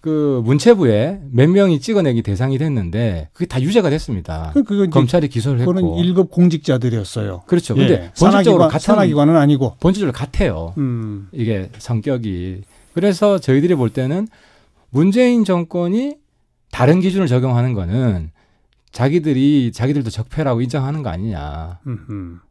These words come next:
Speaker 1: 그리고 적폐가 잘못됐다. 잘못된 것이 아니다.
Speaker 2: 네.
Speaker 1: 라고 우리 사회에 다시 강요하고 있는 거 아니냐 해서 욕을 많이 듣는 거죠.
Speaker 2: 정도의 차이 아닐까요? 거기서는?
Speaker 1: 근데 뭐 어쨌든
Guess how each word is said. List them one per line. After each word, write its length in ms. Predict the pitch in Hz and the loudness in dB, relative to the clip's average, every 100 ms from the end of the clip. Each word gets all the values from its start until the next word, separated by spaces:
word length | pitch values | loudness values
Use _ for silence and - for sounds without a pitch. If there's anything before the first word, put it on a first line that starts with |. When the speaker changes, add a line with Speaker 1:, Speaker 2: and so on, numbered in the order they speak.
| _ | _
Speaker 1:
그리고 260 | 120 131 117 - _ _ _ _ | -6 -2 -4 -6 _ _ _ _
적폐가 460 | 139 131 170 156 | -8 -4 -2 -2
잘못됐다. 840 | 143 110 123 147 190 165 95 73 _ _ _ _ _ _ _ _ _ _ _ _ _ _ _ _ | -2 -2 -2 -2 -6 -6 -8 -8 _ _ _ _ _ _ _ _ _ _ _ _ _ _ _ _
잘못된 380 | - 127 156 185 | -4 -2 0 0
것이 180 | 156 104 | 0 -2
아니다. 440 | 85 127 143 92 160 | -2 2 4 2 0
Speaker 2:
네. 300 | 127 117 101 | -2 -2 0
Speaker 1:
라고 200 | 120 131 | 2 4
우리 180 | 110 175 | 4 4
사회에 260 | 117 117 | 4 0
다시 200 | 120 123 | 0 -4
강요하고 440 | - 101 117 139 120 | -6 -4 -2 0 0
있는 160 | 113 | -2
거 80 | 104 | -2
아니냐 240 | 82 156 | -4 -2
해서 140 | 175 143 | -2 -2
욕을 180 | 117 127 | -2 -4
많이 160 | 98 | -6
듣는 320 | 98 87 98 | -8 -10 -8
거죠. 140 | 110 87 | -8 0
Speaker 2:
정도의 460 | 170 170 175 180 185 | 4 4 4 2 2
차이 240 | - 170 | -4 -4
아닐까요? 480 | 110 127 139 226 226 | -2 -2 -2 -4 -4
거기서는? 640 | - 151 131 110 107 123 - _ _ _ _ _ _ _ _ _ _ | -2 -2 -2 -4 -4 -6 -12 _ _ _ _ _ _ _ _ _ _
Speaker 1:
근데 420 | - 233 233 214 196 | -6 0 2 2 0
뭐 440 | 175 175 175 147 127 _ _ | -2 0 0 -2 -10 _ _
어쨌든 420 | - 147 160 160 | -10 -6 -4 -6